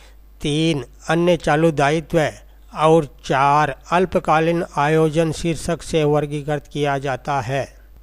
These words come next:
प्रश्न इकतीस, अल्पकालीन ऋण कौन से होते हैं? उत्तर एक, मांग पर देय ऋण, ए, बैंकों से, ब, अन्य पक्षकारों से, दो, जमाएं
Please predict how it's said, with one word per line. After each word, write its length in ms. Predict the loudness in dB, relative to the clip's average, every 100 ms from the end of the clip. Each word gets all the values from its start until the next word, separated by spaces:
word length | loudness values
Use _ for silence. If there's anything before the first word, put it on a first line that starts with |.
| -16 -2
प्रश्न 320 | 0 2 4
इकतीस, 760 | 4 2 0 2 2 -2 -6 -6 -8 -16 -2
अल्पकालीन 680 | 2 2 2 2 2 2 2
ऋण 160 | 0 0
कौन 320 | 4 4 4
से 360 | 2 2 0 -12 -20 -20 -2
होते 360 | -2 2 4 4
हैं? 400 | 4 -2 -10 -20 -20 -20 -20 -20 -6 -4
उत्तर 320 | -2 0 2
एक, 400 | 4 4 2 -2
मांग 500 | -2 2 4 4 2
पर 200 | 0 2
देय 300 | 4 4 4
ऋण, 220 | 4 2 -2 -14 -20 -20 -20 -20 -20 -4
ए, 240 | 0 0 0
बैंकों 500 | 0 0 4 4 4
से, 400 | 4 2 0 -8 -20 -20 -18 -6
ब, 80 | 0
अन्य 440 | 0 2 2 2
पक्षकारों 560 | 2 -2 0 0 2 0
से, 260 | -2 -8 -12 -20 -20 -20 -12 -2
दो, 340 | 6 8 6
जमाएं 680 | 4 0 4 4 4 4